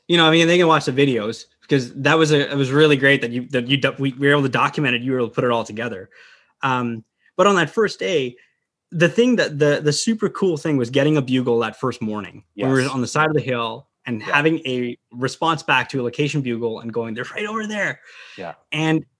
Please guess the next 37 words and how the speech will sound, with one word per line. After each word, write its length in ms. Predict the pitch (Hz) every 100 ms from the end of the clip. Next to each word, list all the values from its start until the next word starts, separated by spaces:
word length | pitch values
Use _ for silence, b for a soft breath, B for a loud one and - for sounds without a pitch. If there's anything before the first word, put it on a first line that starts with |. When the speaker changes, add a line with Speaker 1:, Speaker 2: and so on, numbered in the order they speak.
| _
Speaker 1:
had 360 | - 208 294
we, 440 | 269 233 190 151 -
in 120 | 175
hindsight, 640 | 143 185 190 160 135 120 131
just 260 | 175 -
gone 380 | 156 160 151 131
straight 260 | - 170 208
Speaker 2:
Why 140 | 359
Speaker 1:
over 80 | 277
Speaker 2:
didn't 200 | 311 349
Speaker 1:
there 120 | 320
Speaker 2:
we? 240 | 214 170 - B B
Dude, 180 | 269
I've 140 | 185 190
thought 200 | 247 277
about 160 | 294 277
this 160 | 247
a 80 | 214
hundred 500 | 160 202 233 269 214
times. 500 | 190 220 220 143 - _ _ _ _
Like, 200 | 156 180
we're 120 | 185
looking 440 | 170 160 226 262 247
across 520 | 233 - 208 220 226
the 100 | -
valley 460 | 180 196 202 170 135
and 80 | 139
hearing 460 | - 190 214 208
a 60 | 180
bugle, 400 | 170 208 160 151
and 100 | 147
we're 120 | 165
like, 180 | 160 151
"Let's 220 | 151 190
go 260 | - 202 147 _
this 260 | - 180 -
way." 280 | 123 -